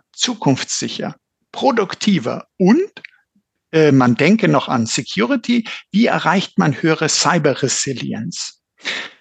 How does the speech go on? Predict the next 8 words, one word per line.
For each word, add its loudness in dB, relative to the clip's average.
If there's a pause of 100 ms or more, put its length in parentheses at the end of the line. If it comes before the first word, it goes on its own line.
(120)
Nun, 2
über 0 (120)
all 4
das 0 (340)
spreche 0
ich -4
jetzt -2
mit 2